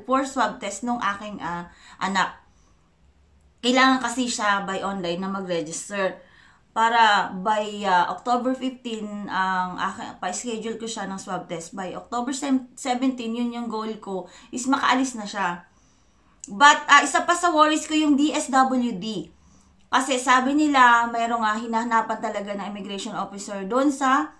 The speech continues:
ah, about travel permit or travel clearance sa minors from, ah,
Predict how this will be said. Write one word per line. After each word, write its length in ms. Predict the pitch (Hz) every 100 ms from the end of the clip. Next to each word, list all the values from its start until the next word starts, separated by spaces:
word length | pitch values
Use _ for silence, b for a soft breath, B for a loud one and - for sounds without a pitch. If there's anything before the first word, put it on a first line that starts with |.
| _ _ _ _ _ _ -
ah, 480 | 180 214 202 190 -
about 240 | 208 220
travel 480 | - 240 247 269 - _
permit 480 | 247 226 247 254 -
or 240 | 214 220 -
travel 560 | 233 226 226 240 240
clearance 640 | 247 240 214 202 202 - 220
sa 320 | 233 262 B B B -
minors 880 | 226 214 190 185 196 190 180 - b b b _
from, 320 | 220 226 220
ah, 560 | 202 190 180 165 -